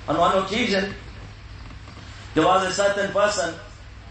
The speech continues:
first time he's going to go undergo an operation. So he goes to the operating theatre, and then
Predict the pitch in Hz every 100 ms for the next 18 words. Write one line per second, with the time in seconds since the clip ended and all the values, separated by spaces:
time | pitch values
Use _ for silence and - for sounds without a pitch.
0 | - - - 208 196 202 208 185 143 180
1 | 190 160 170 185 - 190 196 190 175 147
2 | 139 147 147 156 165 - 107 - - -
3 | - - - - - - - - - -
4 | - - 190 190 165 151 156 202 208 -
5 | - - - - - - - - - -
6 | - - - - - - - - 175 170
7 | 175 175 180 202 190 175 156 190 185 165
8 | - - - - - - - - - -
9 | - - - - 147 180 208 190